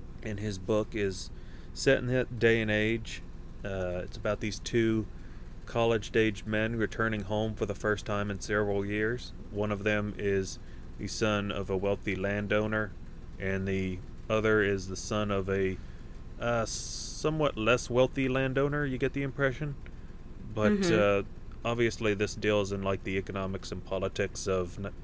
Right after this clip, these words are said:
Speaker 1: like, nineteenth century Russia. So there's a lot of stuff that you might not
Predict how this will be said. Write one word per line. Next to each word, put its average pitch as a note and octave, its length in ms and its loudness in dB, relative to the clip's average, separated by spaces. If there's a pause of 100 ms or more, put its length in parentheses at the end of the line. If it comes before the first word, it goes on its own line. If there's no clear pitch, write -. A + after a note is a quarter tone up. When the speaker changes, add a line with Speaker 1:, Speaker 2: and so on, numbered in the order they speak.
Speaker 1:
like, F#2+ 220 -6
nineteenth G2+ 440 -4
century G2 520 0
Russia. G2 460 0 (420)
So G#2+ 160 2
there's G2 260 4
a F#2+ 60 2
lot G2+ 240 4
of F#2 60 -2
stuff G2 320 -2
that F#2+ 180 -2 (560)
you G#2 120 -2
might G#2+ 200 0
not G2+ 240 0